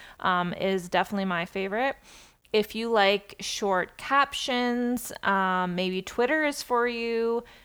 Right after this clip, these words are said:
videos, then TikTok or YouTube would be for you.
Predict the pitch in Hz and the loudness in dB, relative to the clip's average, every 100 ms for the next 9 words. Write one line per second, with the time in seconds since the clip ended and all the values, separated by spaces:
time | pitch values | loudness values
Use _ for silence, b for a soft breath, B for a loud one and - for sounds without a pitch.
0 | B 180 220 262 262 247 226 226 220 226 | B 2 2 4 4 4 6 6 4 2
1 | - - 190 196 185 185 185 202 - 220 | -2 -6 0 2 4 2 -2 -4 -6 -8
2 | - - 214 208 - - - 170 208 320 | -8 0 2 2 0 -6 -6 -4 -4 -4
3 | - 330 277 254 247 214 233 - 226 220 | -2 -4 -2 -4 -6 -4 -8 -4 -2 2
4 | 208 202 202 202 | 2 4 4 2